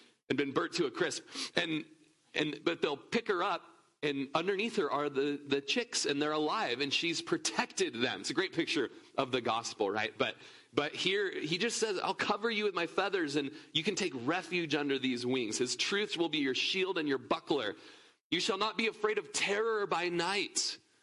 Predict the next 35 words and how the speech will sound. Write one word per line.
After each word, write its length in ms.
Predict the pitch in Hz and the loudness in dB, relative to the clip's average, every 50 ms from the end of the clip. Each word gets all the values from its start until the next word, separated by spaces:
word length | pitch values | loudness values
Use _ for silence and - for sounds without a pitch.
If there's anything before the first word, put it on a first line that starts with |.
| _ _ _ _ _ - | _ _ _ _ _ 0
nor 180 | 156 175 190 214 | 0 0 2 0
of 100 | 196 165 | 0 0
the 200 | 190 - - 170 | -2 0 2 2
arrow 360 | 185 196 214 220 214 202 185 | 2 2 2 2 2 0 2
that 160 | 165 160 - | 0 0 0
flies 360 | - - 170 165 180 196 185 160 | 0 0 0 2 2 0 0 0
by 220 | 151 180 160 156 | 0 0 0 0
day, 460 | 151 135 135 160 180 185 175 160 147 - | -2 0 0 0 0 0 0 -2 -2 0
nor 280 | 156 156 165 202 233 233 | 0 0 2 2 0 -2
of 80 | 196 160 - - - _ | -6 -8 -14 -20 -14 _
pestilence 1040 | - - - 254 240 - - - 226 233 208 196 160 120 120 - - - - - - - - - - - - - | -2 0 0 0 0 0 -2 0 0 0 2 0 -2 -4 -4 -2 -2 -2 -2 -2 -6 -8 -14 -20 -20 -20 -6 -2
that 180 | 143 170 165 - | -2 0 0 2
walks 580 | 160 156 160 165 185 214 220 202 - - - - | 2 2 2 2 0 0 -2 -2 -2 -2 -2 0
in 340 | - 170 170 160 151 135 123 | 0 0 0 0 -2 -2 0
darkness, 960 | - 151 160 208 208 - - - 165 143 107 110 110 - - - - - - _ _ - - - - _ _ - | 0 2 2 0 -2 -4 -2 0 0 0 0 -2 -2 0 0 0 -2 -4 -8 _ _ -20 -20 -20 -20 _ _ -2
nor 240 | 156 170 190 214 240 | 0 2 2 2 0
of 140 | 226 185 | 0 0
the 60 | 175 196 | -2 0
destruction 840 | 170 190 185 - - - - 202 202 208 - - - - 202 180 | 0 0 0 0 -2 0 0 0 0 0 0 0 2 2 2 2
that 140 | 170 156 - | 0 0 2
lays 320 | 143 160 180 170 165 147 147 | 2 2 2 2 0 0 0
waste 500 | 135 143 180 190 208 196 180 - - 170 | 0 0 2 2 0 0 0 0 0 0
at 140 | 165 - | 0 0
noonday." 720 | 143 151 160 175 185 185 175 147 135 120 107 101 101 92 - - _ _ _ _ _ _ _ _ _ - | 2 2 2 2 0 0 0 0 0 0 -2 -4 -6 -8 -12 -18 _ _ _ _ _ _ _ _ _ -6
"A 60 | 156 147 - - - | -6 -6 -6 -6 -2
thousand 640 | - 190 165 165 180 208 214 208 165 202 196 185 185 | 0 2 2 2 2 0 0 0 0 0 0 0 0
may 180 | 175 165 160 151 | 0 0 0 -2
fall 460 | 156 - - 151 139 143 143 139 135 | -2 0 0 0 2 2 2 0 0
at 160 | 120 - - | 0 0 0
your 160 | 123 120 120 | 0 0 0
side." 540 | 117 - - - 123 110 101 90 85 85 82 - - - _ | 0 0 0 0 0 0 0 -2 -2 -4 -4 -6 -12 -20 _
It's 120 | - - - | -6 -2 0
easy 240 | 147 151 147 160 147 | 0 0 0 0 0
to 80 | 123 | 0
bring 300 | 117 123 123 117 113 113 | 0 0 0 0 -2 -6